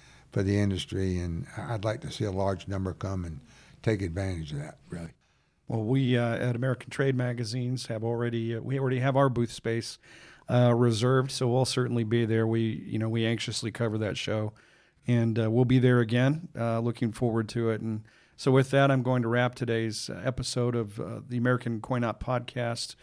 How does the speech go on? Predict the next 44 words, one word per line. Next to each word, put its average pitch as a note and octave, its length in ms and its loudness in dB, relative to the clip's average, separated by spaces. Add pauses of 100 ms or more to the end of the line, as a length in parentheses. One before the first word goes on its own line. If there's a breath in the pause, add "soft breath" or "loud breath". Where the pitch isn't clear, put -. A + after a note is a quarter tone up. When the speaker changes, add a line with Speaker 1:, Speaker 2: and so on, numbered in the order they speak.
(420 soft breath)
Speaker 2:
Uh, A2 220 -2
it's G#2+ 140 -6
always A#2+ 240 2
been A2 320 -2
a - 80 -8
pleasure C3 380 6
of A#2 60 0
mine, A#2 540 0
uh, G#2 300 -4
to, A2 480 -4
uh, - 80 -14
to - 80 -10
speak B2 280 -4
with A2 120 -6
you, A2+ 120 -4
John, A2 360 -2
and G#2 260 -6 (320 loud breath)
I - 100 -4
appreciate A2+ 500 2
the G#2+ 60 -6
time A2+ 280 0
that A2 100 -2
you've A2 140 -4
taken A2 380 -4
in G#2+ 300 -4
and G#2+ 360 -10
inviting A#2 400 2
me A#2 100 2
into A2+ 160 0
your G#2+ 140 -2
offices G#2+ 480 -4
for - 100 -8
this A2+ 140 -8
podcast. - 560 -10 (320 loud breath)
Thanks B2 200 2
very G2+ 180 2
much. F#2 340 -8
Speaker 1:
You A2 200 -2
bet. G#2+ 280 2
It's - 140 -10
our G#2+ 180 -2
pleasure, A#2+ 500 2
and, G#2 420 -2
uh, G2+ 220 -4